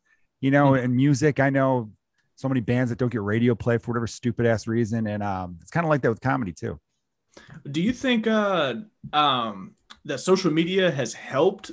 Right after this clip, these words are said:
Speaker 2: that fact, like, being able for smaller comedians to get noticed like yourself? Like, I know you have a TikTok channel and,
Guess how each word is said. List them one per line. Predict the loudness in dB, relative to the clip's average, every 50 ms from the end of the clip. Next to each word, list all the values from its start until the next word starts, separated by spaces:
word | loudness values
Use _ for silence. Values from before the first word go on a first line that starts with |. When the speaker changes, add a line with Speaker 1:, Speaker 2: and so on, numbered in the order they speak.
| -16 -14
Speaker 2:
that | -4 0 0 0 0 0 -4
fact, | -4 0 2 2 2 2 0 -2
like, | -4 -4 -4 -4 -6
being | -6 -4 -4 -2 0
able | 0 0 0 0 0 -2 -2
for | -4 -6 -8 -8
smaller | -8 -6 -4 -2 0 0 0 0
comedians | -2 -4 -4 -4 -2 -2 0 -2 -2 -4 -6
to | -8 -6
get | -2 -2 -2 0
noticed | 0 -2 -2 -2 -4 -4
like | -4 -6 -4
yourself? | -4 -4 -4 -2
Like, | -2 0
I | 2
know | 2
you | 2 4 2
have | 2 0
a | -2
TikTok | -2 -2 -4 -4 0 0 0 0 0 -2
channel | -4 -4 -4 -2 -2 -2 -2 -2 -4 -4 -4
and, | -6 -6 -10